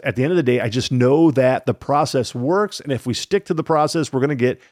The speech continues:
very, very good results. And so if you feel that might work for you and your agency, feel free to reach out to me. Love to have a chance to talk with you about it. Now, after all said and done, quoting is weak,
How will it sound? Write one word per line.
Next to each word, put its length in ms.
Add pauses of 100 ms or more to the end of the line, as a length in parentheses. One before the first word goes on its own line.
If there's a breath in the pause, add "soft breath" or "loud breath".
(140 soft breath)
very, 400
very 460
good 440
results. 680 (260)
And 140
so 320 (180 soft breath)
if 160
you 80
feel 280
that 120
might 180
work 280
for 100
you 200
and 100
your 120
agency, 540 (680 soft breath)
feel 140
free 140
to 80
reach 160
out 160
to 80
me. 160
Love 340
to 80
have 220
a 40
chance 540
to 140
talk 320
with 240
you 200
about 380
it. 200 (600)
Now, 240 (760)
after 180
all 140
said 140
and 100
done, 180 (1500)
quoting 380
is 160
weak, 440